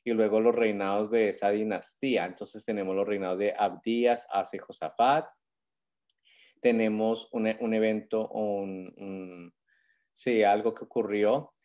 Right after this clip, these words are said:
en donde el profeta Micaías hace una advertencia a Acab, el rey de Israel o, o reino del norte. Dice que Acab muere en batalla. Se hablan además de las reformas de Josafat,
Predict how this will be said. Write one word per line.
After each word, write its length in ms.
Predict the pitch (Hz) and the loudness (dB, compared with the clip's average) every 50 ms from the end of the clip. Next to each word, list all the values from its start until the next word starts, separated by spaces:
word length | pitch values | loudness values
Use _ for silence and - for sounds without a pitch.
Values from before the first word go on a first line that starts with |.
| _ _ | _ _
en 160 | 110 110 110 | -4 -2 0
donde 720 | 107 107 104 104 101 101 101 98 98 95 92 90 87 - - | 0 0 -2 -2 -2 0 0 2 2 2 2 0 0 -2 -4
el 160 | - 101 98 | -6 -8 -6
profeta 560 | - - 107 101 - - 104 92 - - 101 101 | -4 -4 -4 -4 -2 -2 -2 -2 -2 -2 -4 -2
Micaías 720 | 107 107 107 - 113 104 101 98 95 92 92 - - _ | -2 -4 -6 -2 0 0 0 2 0 -2 -2 -4 -6 _
hace 300 | 110 104 101 - - 120 | 0 0 0 0 -2 -2
una 140 | 110 110 110 | 0 0 -2
advertencia 680 | 101 98 110 104 - - 104 95 92 - - 107 101 - | 0 0 -2 -2 0 0 -2 -2 -2 -2 0 0 0 0
a 320 | 113 107 104 90 92 92 | 0 -2 -2 -2 -2 -4
Acab, 380 | 90 - - - 123 131 - - | -6 -6 -2 0 2 2 2 2
el 160 | 135 110 104 | 0 0 0
rey 140 | 104 101 95 | -2 -2 -2
de 140 | 95 95 98 | -4 -4 -2
Israel 340 | - 104 101 92 90 92 | 0 0 0 0 0 0
o, 160 | 98 95 - - | -2 -2 -4 -4
o 140 | - 98 95 | -6 -6 -6
reino 320 | - 95 90 90 92 95 | -4 -6 -6 -6 -6 -6
del 180 | 98 92 85 87 | -6 -6 -4 -4
norte. 500 | 104 123 135 131 127 - - 131 131 131 - - - _ _ - | -2 0 0 0 -2 -4 -6 -6 -6 -6 -10 -18 -20 _ _ -4
Dice 240 | 123 120 127 120 120 | -2 0 0 0 2
que 80 | - | 2
Acab 320 | 120 120 - - 101 101 101 | 0 0 2 2 2 2 2
muere 280 | 104 104 104 98 104 | 0 -2 -2 -2 -2
en 120 | 101 104 - | -2 0 0
batalla. 760 | 180 185 - - - 117 117 117 113 110 120 120 123 120 - - - - _ _ _ - | -2 -2 0 0 2 4 6 4 4 2 0 -2 -2 -4 -8 -18 -20 -20 _ _ _ -2
Se 100 | - 123 | 2 2
hablan 240 | 113 110 113 110 | 2 4 2 0
además 380 | 113 110 110 110 104 104 101 95 | 2 2 0 0 0 -2 -2 -2
de 80 | 104 101 | 0 0
las 120 | 107 107 | 0 0
reformas 520 | 107 107 - - 107 104 95 95 98 92 | 0 -4 -6 -4 -4 -4 -2 -2 -4 -4
de 100 | 104 98 | -6 -6
Josafat, 800 | - - 107 - - 90 - - _ 117 120 120 131 135 139 - | -8 -8 -12 -10 -8 -10 -10 -2 _ 4 6 6 6 4 2 -2